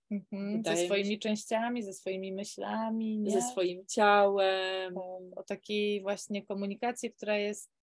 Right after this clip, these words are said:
Speaker 1: mm, łagodna, wspierająca, nieoceniająca.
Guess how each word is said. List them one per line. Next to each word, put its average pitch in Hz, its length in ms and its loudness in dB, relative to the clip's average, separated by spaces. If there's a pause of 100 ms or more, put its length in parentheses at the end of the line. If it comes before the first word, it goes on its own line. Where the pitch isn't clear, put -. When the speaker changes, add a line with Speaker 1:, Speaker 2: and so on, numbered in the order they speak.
(800)
Speaker 1:
mm, 208 640 -6
łagodna, 202 560 -2
wspierająca, 190 800 -4
nieoceniająca. 190 1200 -6